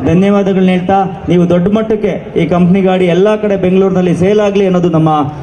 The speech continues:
ಆಟೋ ಚಾಲಕರ ಪರವಾಗಿ. ಇವ್ರಿಗೆ ಏನು ಸೇವೆ ಆಗ್ತಾ ಇದೆ ನಮ್ಮ ಕನ್ನಡಿಗರಿಗೆ, ಅದೇ ರೀತಿ ನಮ್ಮೆಲ್ಲ ಚಾಲಕರಿಗೂ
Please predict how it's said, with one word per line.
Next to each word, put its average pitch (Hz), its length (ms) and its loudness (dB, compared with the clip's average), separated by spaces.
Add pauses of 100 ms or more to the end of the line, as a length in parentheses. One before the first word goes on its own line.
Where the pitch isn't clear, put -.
(120)
ಆಟೋ 160 260 -2
ಚಾಲಕರ 185 320 0
ಪರವಾಗಿ. 190 560 0 (120)
ಇವ್ರಿಗೆ 160 280 0
ಏನು 208 320 0
ಸೇವೆ 196 280 0
ಆಗ್ತಾ 196 260 -2
ಇದೆ 180 120 0
ನಮ್ಮ 165 180 0
ಕನ್ನಡಿಗರಿಗೆ, 170 1000 -2
ಅದೇ 208 260 2
ರೀತಿ 220 420 0
ನಮ್ಮೆಲ್ಲ 175 420 2
ಚಾಲಕರಿಗೂ 214 760 0